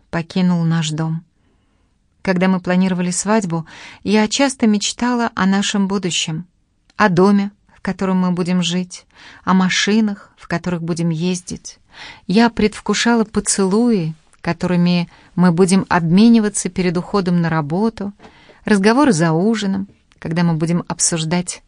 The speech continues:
прошедший день. Я продумала все в мельчайших деталях. Все, кроме расставания. Этого я не предвидела. А теперь,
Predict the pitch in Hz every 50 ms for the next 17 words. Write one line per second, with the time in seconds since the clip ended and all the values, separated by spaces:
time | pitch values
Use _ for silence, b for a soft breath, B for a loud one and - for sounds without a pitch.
0 | _ - - 156 160 - - 175 165 - 196 - 160 156 160 170 160 180 196 202
1 | 208 - _ _ _ _ _ _ B B B B B B B B 202 240 233 -
2 | 247 233 214 247 240 240 240 233 226 - - - - - 165 151 135 135 - _
3 | _ _ _ - 160 151 175 170 160 156 - - 214 226 220 - - 190 180 165
4 | 165 165 - - 143 139 143 170 160 - _ _ _ _ _ _ _ _ _ _
5 | _ _ _ - - - - 214 226 233 - _ _ _ _ _ _ _ _ -
6 | 185 214 240 233 214 180 170 - - - 151 143 139 127 - - - 180 180 180
7 | _ _ _ _ _ _ _ _ _ _ _ _ _ _ - 226 247 247 - 254
8 | 226 240 240 240 - _ _ _ - 160 175 185 202 208 208 202 - 165 165 170
9 | 165 175 170 - 170 160 165 185 180 - _ _ _ B B B B B B B
10 | B B 180 - - 180 160 - 220 240 254 -